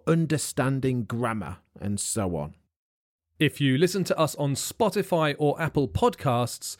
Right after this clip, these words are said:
Speaker 2: you can leave your comments or answers to the tasks and questions we give you in the review section. We do read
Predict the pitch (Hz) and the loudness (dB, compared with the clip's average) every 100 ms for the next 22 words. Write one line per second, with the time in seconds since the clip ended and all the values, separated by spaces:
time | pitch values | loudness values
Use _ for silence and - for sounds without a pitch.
0 | _ _ 151 156 170 220 208 190 175 - | _ _ -4 0 2 2 2 2 2 -2
1 | - 185 156 - - 143 131 127 - 220 | 0 2 2 -2 -2 2 2 2 0 0
2 | 214 185 180 - 175 165 208 185 175 - | -2 -2 -2 -2 -2 0 0 2 0 -2
3 | - 143 131 254 220 160 123 120 113 123 | -8 -6 0 0 0 -2 0 0 0 0
4 | 120 131 127 - _ - 185 175 185 185 | 0 0 0 -6 _ -2 0 2 2 2
5 | 147 131 107 - 95 - 90 80 _ _ | 2 0 0 -4 -8 -8 -14 -16 _ _
6 | _ _ - 180 180 - 262 220 170 165 | _ _ -4 -2 0 0 0 4 4 4